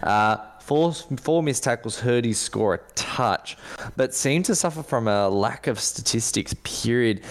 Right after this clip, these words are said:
Is there a chance he's suffering from the Storm using King more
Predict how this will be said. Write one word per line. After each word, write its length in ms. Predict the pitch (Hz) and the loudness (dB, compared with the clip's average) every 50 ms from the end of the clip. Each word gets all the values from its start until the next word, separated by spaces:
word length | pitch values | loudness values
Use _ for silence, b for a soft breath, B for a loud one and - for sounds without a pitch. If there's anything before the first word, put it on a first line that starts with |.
| B B B B B - - - | B B B B B -16 -6 -2
Is 160 | 202 196 208 | 0 2 2
there 160 | 247 269 262 | 2 4 2
a 60 | 247 | 2
chance 480 | - - - - 135 123 135 147 143 - | 0 0 0 0 2 2 2 2 2 0
he's 160 | 143 127 - | 0 2 2
suffering 640 | - - 131 127 - - - 143 135 139 139 139 - | 2 2 2 0 0 -2 0 0 0 0 -2 -4 -6
from 260 | - - - 131 127 | -6 -4 -4 -2 0
the 60 | 123 | 0
Storm 400 | 113 - - 131 123 123 123 123 | -2 0 0 2 2 2 2 2
using 340 | 120 117 113 107 107 104 104 | 2 2 2 2 2 0 0
King 540 | 98 - - - 131 120 117 117 117 110 104 - - - - - - | -2 -4 -4 -2 0 2 2 2 2 2 0 -2 -4 -10 -20 -12 -6
more 720 | - 110 113 113 117 120 120 117 117 113 110 120 165 190 - | -2 0 2 2 4 4 4 4 4 4 4 4 2 0 -2